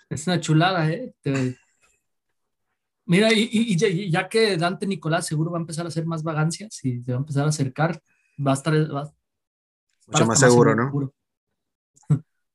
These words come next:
Speaker 2: Sí, es una,
Speaker 1: Sí, sí,
Speaker 2: es una
Speaker 1: sí.
Speaker 2: gran idea. Voy a empezar eso. Ya espero pronto tenerlo al cien para poder empezar a cocinar. Igual ahí nos echamos la brutipa cuando ya esté listo.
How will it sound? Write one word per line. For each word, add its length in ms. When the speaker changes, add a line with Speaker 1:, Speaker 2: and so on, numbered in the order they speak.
Speaker 2:
Sí, 180
es 180
una, 380
Speaker 1:
Sí, 60
sí, 60
Speaker 2:
es 60
una 80
Speaker 1:
sí. 60
Speaker 2:
gran 140
idea. 300
Voy 240
a 40
empezar 340
eso. 260
Ya 220
espero 340
pronto 720
tenerlo 460
al 120
cien 260
para 220
poder 220
empezar 280
a 100
cocinar. 360
Igual 260
ahí 140
nos 160
echamos 380
la 180
brutipa 500
cuando 200
ya 100
esté 180
listo. 280